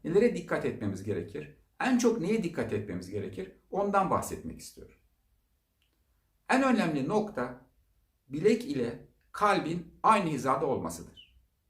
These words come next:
Şimdi size bunu resimlerle göstereceğim. Bu resimde doğru yerleştirilmiş. Bu resimde bilek göbek hizasında, yani kalbin altında.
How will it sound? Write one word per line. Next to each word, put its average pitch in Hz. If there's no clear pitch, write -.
Şimdi 247
size 214
bunu 202
resimlerle 185
göstereceğim. -
Bu 143
resimde 147
doğru 196
yerleştirilmiş. -
Bu 233
resimde 147
bilek 208
göbek 160
hizasında, 139
yani 175
kalbin 156
altında. 107